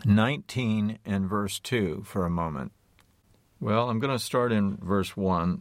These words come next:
"The burden of Egypt. Behold, the Lord rides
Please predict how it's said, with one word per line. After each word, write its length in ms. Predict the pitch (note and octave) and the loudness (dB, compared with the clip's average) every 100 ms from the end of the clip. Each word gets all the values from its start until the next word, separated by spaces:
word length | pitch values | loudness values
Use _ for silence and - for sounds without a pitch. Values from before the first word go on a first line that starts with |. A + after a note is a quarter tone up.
| - | -2
"The 160 | F#2+ | -2
burden 720 | E2+ - A#2+ C#3+ D#3 A2+ E2+ F#2+ | -2 -2 2 2 2 0 -2 -2
of 240 | F2+ F2+ - | -4 -6 -2
Egypt. 680 | A#2+ D3 G#2 D#2 - - - _ _ _ _ _ _ _ _ _ _ _ _ | 0 0 -2 -6 -8 -18 -20 _ _ _ _ _ _ _ _ _ _ _ _
Behold, 640 | G2+ F#2+ C#3+ C#3+ B2 B2 | 0 2 2 2 0 -4
the 140 | A2+ G#2 | -4 -4
Lord 500 | A2 C3+ A2+ G#2 F#2+ | -2 2 4 2 0
rides 680 | E2+ G2+ B2 C3+ C3+ - | 0 2 2 -2 -4 -10